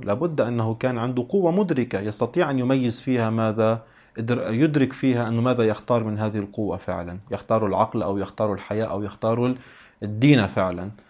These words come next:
فآد-، فآدم عندما اختار لابد أنه كان له القوة المدركة، وليس أنه كان فاقدا للقوة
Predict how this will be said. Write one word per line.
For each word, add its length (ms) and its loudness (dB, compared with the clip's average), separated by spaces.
فآد-، 800 6
فآدم 520 6
عندما 300 4
اختار 480 6
لابد 380 4
أنه 300 0
كان 200 -2
له 200 2
القوة 300 0
المدركة، 500 -2
وليس 260 -2
أنه 520 0
كان 220 2
فاقدا 420 4
للقوة 460 0